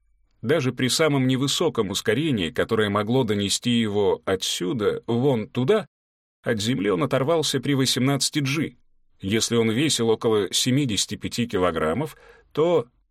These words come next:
то сверху на него свалилось ещё тысяча двести семьдесят кило. «Ого!» Запищала рация. «Извини», — сказал сержант. «Вызывают».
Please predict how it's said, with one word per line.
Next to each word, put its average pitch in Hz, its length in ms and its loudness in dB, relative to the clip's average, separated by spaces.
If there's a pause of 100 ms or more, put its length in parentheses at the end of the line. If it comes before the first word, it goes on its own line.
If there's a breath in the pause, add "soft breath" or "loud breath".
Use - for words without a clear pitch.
(120)
то 139 160 4
сверху - 680 0
на 131 140 4
него 175 340 2
свалилось 151 680 0
ещё 139 340 0 (220)
тысяча 190 560 -2
двести 170 560 0
семьдесят 170 680 0
кило. 185 460 2 (480)
«Ого!» 120 800 2 (800)
Запищала 117 640 0
рация. 87 520 -4 (360)
«Извини», — 131 580 0 (160)
сказал 87 460 -2
сержант. 85 600 -4 (260)
«Вызывают». 170 720 0